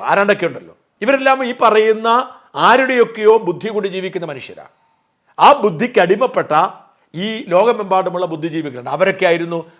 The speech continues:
പോസ്റ്റർ ബോയ്മാരും പോസ്റ്റർ ഗേൾമാരും. അവരാകെ ഭയന്നിരിക്കുക. ഇപ്പൊ സെലീന ഗോമസ് ഉദാഹരണത്തിന്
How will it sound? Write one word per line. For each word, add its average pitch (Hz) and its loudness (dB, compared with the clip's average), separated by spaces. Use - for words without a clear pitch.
പോസ്റ്റർ 160 -4
ബോയ്മാരും 156 -4
പോസ്റ്റർ 151 -12
ഗേൾമാരും. 123 -8
അവരാകെ 160 -4
ഭയന്നിരിക്കുക. 123 -12
ഇപ്പൊ - -12
സെലീന 214 0
ഗോമസ് - -6
ഉദാഹരണത്തിന് 113 -8